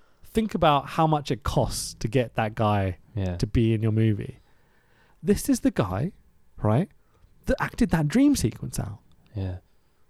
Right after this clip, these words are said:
Speaker 1: He's
Speaker 2: He's terrible.
Speaker 1: fucking abysmal in this movie.
Speaker 2: That's probably why he was just a zombie in Night of the Living Dead.
Speaker 1: But even in that, his, his acting in Night of the Living Dead is fucking outstanding. It's, like, one of the scariest scenes.
Speaker 2: Maybe he's better as a zombie?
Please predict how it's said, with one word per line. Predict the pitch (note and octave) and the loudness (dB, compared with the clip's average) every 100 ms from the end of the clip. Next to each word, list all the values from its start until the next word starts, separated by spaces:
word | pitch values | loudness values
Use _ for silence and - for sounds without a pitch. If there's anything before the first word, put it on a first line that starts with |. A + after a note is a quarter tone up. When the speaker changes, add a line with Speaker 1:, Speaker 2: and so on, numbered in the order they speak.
| _ _ | _ _
Speaker 1:
He's | - C4 F3 D#3 F3+ | 2 4 4 2 -8
Speaker 2:
He's | G#2 - | -8 -6
terrible. | - - | -2 0
Speaker 1:
fucking | A#3 - D#3 A2+ | 0 0 -2 0
abysmal | A2+ G2+ _ _ _ - F#4 F4 D4 G#3+ C#3 A2+ | -2 -4 _ _ _ -2 0 4 2 4 4 4
in | A2+ | 2
this | A#2+ - | 2 2
movie. | A#2+ G#2+ G2 | 2 2 2
Speaker 2:
That's | G2+ D3 | 0 0
probably | - G#2+ G2+ | -2 -2 -2
why | G2 F#2 | -2 -2
he | F#2 | -4
was | F#2 | -6
just | - F#2 - | -8 -10 -8
a | |
zombie | F#2 F#2 F#2+ F#2+ F2+ - _ _ G2 | -8 -6 -8 -10 -12 -18 _ _ -12
in | F#2 | -8
Night | F2+ | -6
of | |
the | F#2+ | -6
Living | F#2 F2+ F2+ | -6 -8 -8
Dead. | G2 G#2 - - | -10 -10 -10 -4
Speaker 1:
But | F4 | 2
even | D#4+ D#4+ | 4 4
in | D#4 C#4 | 2 2
that, | E4+ - - - | -2 -4 -16 -4
his, | E3 A#3 A3 | 0 2 2
his | A3 | 2
acting | A#3+ A#3+ - - B2 | 2 2 -4 -2 0
in | A#2 | 2
Night | F#3 | 2
of | F#3+ | 2
the | |
Living | F#3 G3 | 2 2
Dead | G3+ | 2
is | - | 0
fucking | - - - - | -4 -6 -4 0
outstanding. | C4 B3 - - D4 D4+ C3+ A2 | 0 0 -2 -2 2 2 2 0
It's, | - | -2
like, | G3+ G3 | 0 2
one | B3+ | 2
of | |
the | A#3+ | 2
scariest | - - - A#3+ A3+ G#3+ G#3+ - | 0 -6 0 2 6 6 6 2
scenes. | B3 B3 A#2+ G#2 G#2 - - - - | -2 0 0 -2 -8 -12 -20 -20 -6
Speaker 2:
Maybe | A2+ B2 B2 A2 G#2 - _ _ _ _ - | 0 2 2 2 -2 -6 _ _ _ _ -8
he's | G#2+ G#2+ | -4 -4
better | - G2+ G2+ | -2 -2 -2
as | G2 | -2
a | G2 | -2
zombie? | G2+ A#2+ D3+ | -2 -4 -6